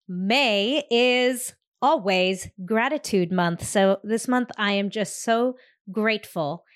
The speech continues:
and so aware of the gratitude I have for everything in my life. Today we're talking about common humanity and why we need one another.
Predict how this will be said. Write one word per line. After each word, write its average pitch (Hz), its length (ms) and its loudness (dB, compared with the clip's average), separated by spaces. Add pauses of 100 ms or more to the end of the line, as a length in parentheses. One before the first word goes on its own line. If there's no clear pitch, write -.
(180)
and 202 200 -2
so 269 600 2
aware 196 800 0
of 175 120 -12
the 180 100 -6
gratitude 165 520 -6
I 165 80 -4
have 160 240 -6
for - 140 -16
everything 175 360 -8
in 156 80 -8
my 151 140 -8
life. 143 320 -10 (840)
Today 285 280 2
we're 302 140 -4
talking 254 500 -2
about 180 720 -2 (300)
common 220 400 -2
humanity 175 800 -2 (240)
and 190 360 0 (300)
why 196 300 2
we 269 180 0
need 175 480 -4
one 165 220 -4
another. 151 440 -6